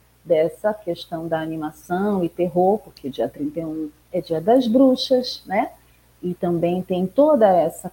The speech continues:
cultura do terror, que aqui no Brasil a gente também tá agora,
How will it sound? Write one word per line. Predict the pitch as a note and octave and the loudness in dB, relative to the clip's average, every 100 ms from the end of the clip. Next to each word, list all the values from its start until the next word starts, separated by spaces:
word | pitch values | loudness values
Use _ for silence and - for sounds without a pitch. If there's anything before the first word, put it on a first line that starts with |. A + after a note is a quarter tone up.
| _ | _
cultura | G#3+ G3 F3 - G3+ A#3 G#3+ F3+ E3 | 0 0 -2 -4 -2 0 2 2 0
do | D#3+ | -2
terror, | - F3+ E3+ E3 G3 F#3+ | -6 -6 -2 0 2 0
que | - | -2
aqui | D#3+ - A#3 | -6 -4 0
no | C4 | 2
Brasil | G#3 G3 F3 E3 G#3 F#3+ | 2 0 0 -2 -2 0
a | F3 | -2
gente | E3+ E3 F3+ - | -4 -10 -10 -10
também | F3 E3+ E3+ F3 - | -8 -4 -4 -6 -6
tá | E3+ | -4
agora, | E3+ E3 E3+ E3 D#3+ | -4 0 0 2 -2